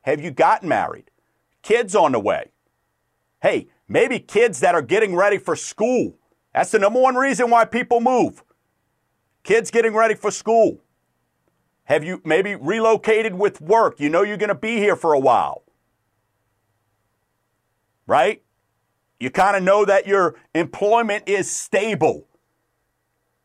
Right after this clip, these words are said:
Your lifestyle is becoming stable. Right? You're starting to kinda get into that routine that you like. You're not flying by the seat of your pants.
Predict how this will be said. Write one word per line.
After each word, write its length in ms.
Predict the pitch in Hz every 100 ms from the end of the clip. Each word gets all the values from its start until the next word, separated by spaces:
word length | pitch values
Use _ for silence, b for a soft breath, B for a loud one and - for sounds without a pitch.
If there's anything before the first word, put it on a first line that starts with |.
| _ _ _
Your 140 | 139
lifestyle 640 | 160 214 - - 190 175 160
is 160 | 147
becoming 440 | 170 - 185 190 165
stable. 720 | - - 196 208 175 113 - _ _ _ _ _ _ _ _ _ _ -
Right? 280 | 165 -
You're 100 | 160
starting 420 | 139 226 226 220 190
to 80 |
kinda 200 | 214 214
get 240 | 147 190 220
into 260 | 214 -
that 260 | 190 185 180
routine 540 | 196 202 - 208 208
that 180 | 185 175
you 120 | 175
like. 400 | 165 180 165 120
You're 100 | 160
not 380 | 165 196 202 - _ _ _ _ _ _ _ _
flying 340 | 185 202 208
by 180 | 165 175
the 40 |
seat 300 | 156 214 214
of 40 | 185
your 120 | 165
pants. 680 | - 170 165 123 - -